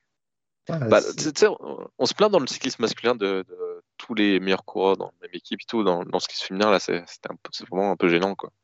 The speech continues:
Speaker 2: Parce que comme il y a pas des, enfin, en soi, il y a pas besoin d'avoir un énorme budget pour, euh,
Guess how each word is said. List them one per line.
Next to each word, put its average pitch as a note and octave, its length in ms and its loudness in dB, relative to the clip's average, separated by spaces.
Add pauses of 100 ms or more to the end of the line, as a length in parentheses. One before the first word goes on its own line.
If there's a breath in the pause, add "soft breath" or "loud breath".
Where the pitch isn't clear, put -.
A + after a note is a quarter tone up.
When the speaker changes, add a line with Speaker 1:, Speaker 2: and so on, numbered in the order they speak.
(300)
Speaker 2:
Parce - 100 -14
que - 60 2
comme G2+ 200 4
il G2+ 40 6
y - 40 8
a - 40 4
pas B2+ 120 4
des, G#2 200 2
enfin, F2 260 -4 (100)
en - 60 -18
soi, - 160 -2
il - 20 6
y - 20 6
a - 40 0
pas G2+ 80 0
besoin G2 140 0
d'avoir F2 240 2
un E2 80 -8
énorme F2+ 360 -4
budget F#2+ 300 -12 (140)
pour, F2 180 -8
euh, F2 60 -18